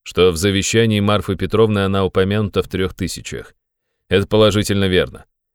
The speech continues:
Марфа Петровна распорядилась за неделю до смерти, и при мне дело было. Недели через две-три Авдотья Романовна может и деньги получить».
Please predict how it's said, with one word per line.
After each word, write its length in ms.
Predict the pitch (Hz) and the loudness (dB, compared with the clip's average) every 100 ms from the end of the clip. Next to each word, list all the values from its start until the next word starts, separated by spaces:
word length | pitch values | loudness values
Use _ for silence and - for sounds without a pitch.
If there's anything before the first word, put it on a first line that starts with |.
| _ _ | _ _
Марфа 320 | - 110 104 98 | 0 0 0 -2
Петровна 440 | 101 113 120 110 | 0 2 2 2
распорядилась 680 | 104 - 104 104 110 101 82 | 0 -2 -2 0 0 0 0
за 100 | 101 | 0
неделю 360 | 98 98 92 | 2 2 2
до 100 | 87 | 0
смерти, 520 | - 95 101 - 90 - _ | -2 -4 -4 -2 -4 -6 _
и 140 | 87 95 | -4 -2
при 160 | 107 | 0
мне 220 | 104 101 | 2 0
дело 280 | 92 90 82 | 2 2 2
было. 280 | 82 82 76 _ _ _ _ _ _ _ - | 0 -2 -4 _ _ _ _ _ _ _ -4
Недели 400 | 101 127 170 151 | 0 2 2 2
через 300 | 143 135 110 | 0 0 0
две-три 440 | 127 131 120 147 | 0 0 0 0
Авдотья 480 | - 107 98 117 110 | 0 0 0 0 2
Романовна 640 | 104 107 120 117 117 113 | 2 2 0 0 0 0
может 360 | 98 98 98 85 | 2 0 0 -4
и 180 | - | -6
деньги 320 | 101 87 82 73 | -2 -2 -2 -6
получить». 500 | 71 69 - 64 | -8 -10 -10 -14